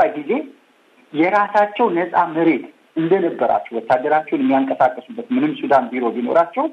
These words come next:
በረሃ ላይ ቋሚ መሬት እና ነፃ መሬት ነበራቸው። ልክ እንደዛ እኮ እኛ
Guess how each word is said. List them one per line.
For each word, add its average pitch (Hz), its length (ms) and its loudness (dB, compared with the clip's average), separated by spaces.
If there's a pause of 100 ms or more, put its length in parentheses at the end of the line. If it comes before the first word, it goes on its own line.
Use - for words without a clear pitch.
(460)
በረሃ 151 320 4 (100)
ላይ 247 180 2 (580)
ቋሚ 160 340 2 (100)
መሬት 156 380 0
እና 139 240 0
ነፃ 135 180 -4 (100)
መሬት 135 280 -2
ነበራቸው። - 520 -6 (520)
ልክ 339 260 2
እንደዛ 220 440 4
እኮ 233 200 0
እኛ 233 140 2